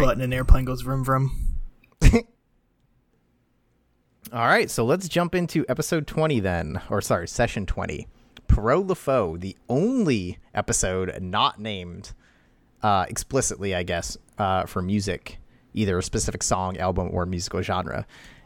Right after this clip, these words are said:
Speaker 2: actually named for a French movie by the same exact name by Jean-Luc Godard,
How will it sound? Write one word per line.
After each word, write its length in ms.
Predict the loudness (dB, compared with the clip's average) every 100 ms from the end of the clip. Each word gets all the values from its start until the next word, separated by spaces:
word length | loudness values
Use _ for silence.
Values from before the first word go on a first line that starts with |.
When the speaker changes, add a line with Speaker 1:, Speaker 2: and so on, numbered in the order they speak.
| -2
Speaker 2:
actually 420 | -2 0 -2 0
named 380 | 2 2 0 -2
for 520 | -2 0 2 0 -2
a 500 | -2 0 0 0 -2 -6
French 600 | -8 -4 -2 -2 -2 0
movie 640 | 2 4 4 4 2 0 -2
by 180 | 0 2
the 100 | 0
same 300 | 0 2 2
exact 340 | 2 2 0 0
name 340 | 0 0 0
by 260 | 2 2 2
Jean-Luc 420 | 2 2 0 -2
Godard, 560 | 2 4 4 2 -4